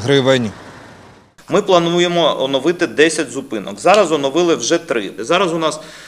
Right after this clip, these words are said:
Speaker 2: в плані дві зупинки біля двадцять дев'ятої школи, це вулиця Республіканська, ви побачите їх, тобто на одній стороні і на другій це буде оновлення. Потім у нас дві зупинки на, е, вулиці Богдана Хмельницького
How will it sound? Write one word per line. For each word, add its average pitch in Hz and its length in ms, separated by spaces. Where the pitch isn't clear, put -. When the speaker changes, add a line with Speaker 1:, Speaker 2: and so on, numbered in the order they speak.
Speaker 2:
в - 60
плані 147 460
дві 160 140
зупинки 170 520
біля 143 260
двадцять 139 380
дев'ятої 185 460
школи, 175 380
це 160 140
вулиця 147 380
Республіканська, 143 800
ви 127 160
побачите 127 640
їх, 117 320
тобто 120 240
на 131 140
одній 139 280
стороні 127 360
і 120 40
на 127 140
другій 123 380
це - 160
буде 117 240
оновлення. 110 540
Потім 165 360
у - 20
нас 139 240
дві 127 200
зупинки 139 580
на, 131 320
е, - 640
вулиці 143 480
Богдана 139 480
Хмельницького 165 960